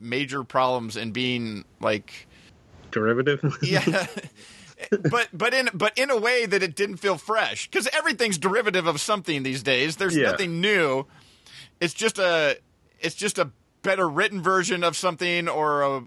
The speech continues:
Speaker 1: you know, a better acted version of something, or something that has all of those things combined. A twist you haven't seen in a while. Two, you know, two types of shows coming together that haven't really been a mixture of, of something before.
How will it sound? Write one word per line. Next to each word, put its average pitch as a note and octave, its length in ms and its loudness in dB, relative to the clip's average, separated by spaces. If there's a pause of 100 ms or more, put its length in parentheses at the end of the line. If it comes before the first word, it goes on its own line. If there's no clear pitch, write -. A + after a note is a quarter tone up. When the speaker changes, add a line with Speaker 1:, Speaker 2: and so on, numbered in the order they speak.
(260)
Speaker 1:
you C#3 80 -8
know, B2 120 -4
a A#2+ 40 -8
better D3+ 320 -2
acted D#3 420 -2
version D3+ 320 -4
of D3 80 -6
something, D3+ 400 -4
or C3+ 100 -4
something D#3+ 280 -8
that C3+ 120 -6
has C3+ 220 -2
all C3 220 -2
of D3 100 -2
those C#3+ 200 -4
things D3 260 -6
combined. C3+ 580 -2 (640)
A C#3 100 -6
twist G3 340 -6
you F#3 80 -6
haven't C#3+ 220 -4
seen F#3+ 220 -10
in F#3 100 -6
a F3+ 60 -2
while. E3 680 -2 (560)
Two, F3 480 -2
you C#3+ 100 -10
know, B2 60 -8
two G3+ 220 -12
types E3 380 -4
of E3+ 100 -12
shows E3+ 400 -2
coming E3 300 -6
together D3+ 460 -2
that C3+ 260 -8
haven't C#3+ 340 -6
really D3+ 200 -8
been D3+ 180 -6
a - 20 -6
mixture C#3+ 560 -4
of, C3 300 -8 (760)
of B2+ 140 -4
something D3 340 0
before. C#3+ 800 2